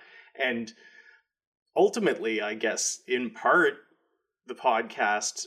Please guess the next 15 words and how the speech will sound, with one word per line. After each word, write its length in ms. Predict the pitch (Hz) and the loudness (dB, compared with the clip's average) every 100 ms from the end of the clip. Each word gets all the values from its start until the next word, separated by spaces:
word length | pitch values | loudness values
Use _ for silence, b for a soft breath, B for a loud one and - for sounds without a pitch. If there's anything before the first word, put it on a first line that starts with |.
| - | -6
resulted 640 | 127 113 123 120 110 117 | -4 0 2 2 0 0
in 180 | 110 107 | 2 0
me 360 | 107 107 104 104 | -2 -2 -4 -8
running 560 | 104 104 113 113 110 | -6 -2 0 0 -2
these 200 | 107 107 | -2 -4
little 200 | 110 104 | -4 -6
mini 300 | 101 113 226 | -4 -2 -2
campaigns 580 | - 117 104 110 104 98 | -2 -4 -4 -6 -6 -8
with 120 | 104 | -10
my 140 | 107 101 | -8 -8
friends, 680 | - 107 98 95 98 95 - b b b b - | -4 -4 -4 -6 -8 -8 -10 b b b b -4
uh, 280 | 101 101 98 | -2 0 -2
even 260 | 147 160 160 | 0 0 4
though 220 | 147 135 | 4 4
they're 380 | 131 120 113 | 4 2 0